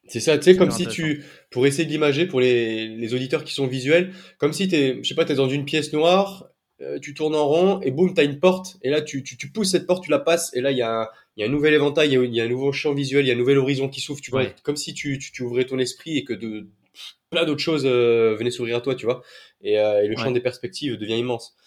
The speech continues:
Speaker 1: Et voilà, et je pense que c'est, c'est parti de là. Et, et ce qui fait qu'aujourd'hui, ben, avant, j'étais un mec un peu, euh, introverti ou figé ou assez rigide. Et puis, c'est ce qui fait que j'ai pu cultiver cette, euh, cette curiosité. Je pense que, ouais, le, la curiosité, euh, pff, c'est, c'est, c'est une arme redoutable.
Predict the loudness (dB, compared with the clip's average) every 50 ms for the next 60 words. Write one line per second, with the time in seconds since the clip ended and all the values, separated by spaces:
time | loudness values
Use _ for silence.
0 | _ -20 _ _ -8 -4 -2 0 2 2 2 2 0 -2 -8 -10 -10 -8 -6 -4
1 | -4 -4 -4 -6 -6 -8 -8 -8 -8 -8 -6 -4 -2 0 0 2 2 0 0 -4
2 | -8 -14 _ _ _ _ _ _ _ -14 -12 -12 -12 -14 -10 -8 -8 -8 -6 -6
3 | -6 -6 -6 -6 -8 -6 -2 0 2 2 2 2 0 0 0 -2 -4 -8 -8 -8
4 | -4 -2 -2 -4 -4 -6 -6 -4 -2 -2 -2 -2 -2 -6 -6 -4 -2 0 0 0
5 | 0 -2 -4 _ -14 -10 -10 -8 -4 -2 -2 -2 -2 -4 -6 -10 -8 -8 -8 -10
6 | -10 -8 -8 -4 -2 0 0 2 2 2 0 0 -2 -2 -4 -4 -4 -4 -4 -4
7 | -4 -4 -4 -4 -6 -6 -10 -12 -12 -12 -12 -14 -16 -16 -16 -10 -8 -8 -6 -4
8 | -6 -6 -6 -8 -12 -16 -20 -18 -18 -12 -12 -8 -6 -6 -8 -8 -10 -16 -10 -8
9 | -6 -4 -4 -4 -6 -8 _ _ _ _ _ _ -14 -14 -14 -8 -6 -2 0 0
10 | 0 0 0 -4 -4 -4 -4 -4 -4 -6 -8 -10 -10 -8 -6 -4 -2 -2 -2 -2
11 | -2 -2 -4 -4 -6 -8 -10 -6 -4 -2 -2 -2 -2 -4 -8 -6 -4 -4 -2 0
12 | 0 0 0 0 0 -2 -4 -6 -10 -20 -20 -20 -20 -20 -16 -12 -12 -10 -10 -10
13 | -10 -12 -14 -16 -14 -14 -12 -12 -10 -8 -6 -6 -6 -6 -8 -8 -10 -10 -6 -6
14 | -6 -6 -6